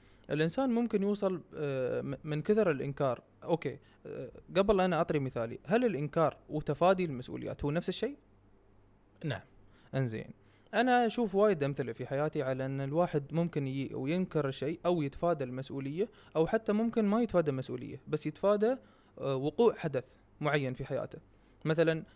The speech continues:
Speaker 1: ما يبغي يصير يتلاقى ويا الشخص الفلاني عشان يعرف بيستوي له هذا الشيء، أو ما يبغي يصير ينجز هذا الشيء الم-، الفلاني عشان ما يستوي بهذا الشيء الفلاني. تتم هذه ال-،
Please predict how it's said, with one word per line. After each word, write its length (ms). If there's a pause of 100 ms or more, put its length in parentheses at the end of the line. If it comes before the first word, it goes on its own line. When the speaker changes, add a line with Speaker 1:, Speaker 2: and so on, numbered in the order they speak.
Speaker 1:
ما 220
يبغي 240
يصير 280
يتلاقى 380
ويا 100
الشخص 260
الفلاني 400
عشان 260
يعرف 280
بيستوي 320
له 200
هذا 100
الشيء، 240 (300)
أو 120
ما 220
يبغي 360
يصير 400
ينجز 400
هذا 180
الشيء 240
الم-، 240
الفلاني 540
عشان 300
ما 160
يستوي 280
بهذا 260
الشيء 220
الفلاني. 420 (540)
تتم 400
هذه 400
ال-، 600